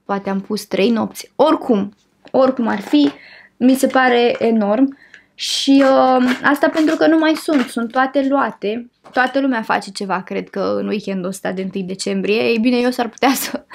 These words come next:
<laughs> să nu fac nimic, poate ajung doar la mine acasă și atât. Găsim și cazări mai, uh, ieftine, nu mă înțelegeți greșit, doar că dacă tot mergem undeva, mi-ar fi plăcut să și, uh, nu știu, să ne simțim bine, să avem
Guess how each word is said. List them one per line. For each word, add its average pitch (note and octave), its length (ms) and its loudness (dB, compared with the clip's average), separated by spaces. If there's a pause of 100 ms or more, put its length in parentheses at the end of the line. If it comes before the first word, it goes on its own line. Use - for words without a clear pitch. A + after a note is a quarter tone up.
<laughs> A4+ 300 -4
să F4 120 2
nu E4 100 2
fac D4+ 200 2
nimic, D4 380 6
poate B3 300 -4
ajung C4 280 0
doar A#3 200 -2
la B3 100 2
mine A#3+ 220 -2
acasă C4 460 -2
și B3+ 160 -4
atât. A3 360 -4 (400)
Găsim A3 360 2
și C#4+ 160 2
cazări B3 440 2
mai, G#3 540 2
uh, G#3 180 2
ieftine, G3+ 420 -2
nu G#3+ 140 -2
mă A3 80 0
înțelegeți G#3+ 560 -2
greșit, A3+ 520 0 (460)
doar E4 180 2
că F4+ 120 2
dacă D#4 240 2
tot D#4 260 -2
mergem D4+ 400 4
undeva, C4+ 440 4
mi-ar D4+ 200 0
fi C#4+ 120 -18
plăcut D4+ 400 -4
să D#4+ 180 -6
și, D4 460 0
uh, A#3+ 240 0 (320)
nu A3+ 120 -10
știu, - 300 -14
să B3+ 200 -8
ne A#3+ 100 -2
simțim A3+ 480 -4
bine, A#3 360 0
să A3 140 -6
avem A#3 540 -2